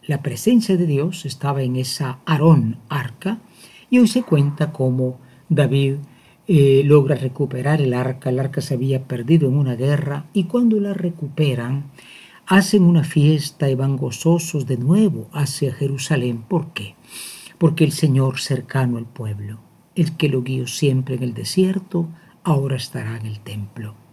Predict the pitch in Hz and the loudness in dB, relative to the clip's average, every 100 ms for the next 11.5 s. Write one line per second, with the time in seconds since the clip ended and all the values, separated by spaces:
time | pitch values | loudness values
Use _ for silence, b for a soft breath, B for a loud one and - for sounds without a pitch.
0 | b b b b b b - 165 175 175 | b b b b b b 8 10 10 6
1 | 165 269 269 208 180 175 175 165 - 147 | 2 0 0 2 6 6 6 4 4 4
2 | 147 143 151 135 139 - 160 160 143 139 | 4 2 0 0 0 -2 0 0 2 4
3 | 165 156 135 151 208 185 - - - - | 6 4 4 6 6 4 -2 -12 -10 -6
4 | 139 - 117 107 104 104 _ _ - 170 | -6 -6 -8 -8 -10 -14 _ _ -4 -2
5 | 156 131 - 135 127 131 120 - 110 107 | 0 0 0 -2 -2 -6 -8 -10 -14 -14
6 | 113 110 - b b b b _ 160 147 | -16 -18 -20 b b b b _ 6 8
7 | 165 - 175 156 160 202 180 165 - 175 | 6 6 4 6 6 6 4 4 2 0
8 | 175 180 160 165 175 - 175 175 214 - | 2 2 4 4 4 2 2 0 -2 -4
9 | - 165 165 160 135 156 202 175 143 143 | 0 4 4 4 0 0 0 0 -2 -4
10 | - 147 131 165 247 190 - 147 135 120 | -4 -2 0 2 2 2 0 0 0 0
11 | 120 117 - 120 101 | -2 -4 -6 -8 -8